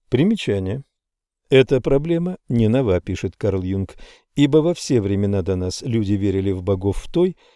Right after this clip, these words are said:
или иной форме. Только беспримерное обеднение символизма могло дать нам возможность вновь открыть богов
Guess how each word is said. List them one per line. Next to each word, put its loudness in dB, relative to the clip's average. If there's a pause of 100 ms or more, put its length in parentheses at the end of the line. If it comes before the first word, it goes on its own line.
(100)
или 4
иной 2
форме. -2 (280)
Только 4
беспримерное 0
обеднение 0
символизма -4 (300)
могло 4
дать 2
нам -2
возможность -2
вновь -2
открыть -2
богов -2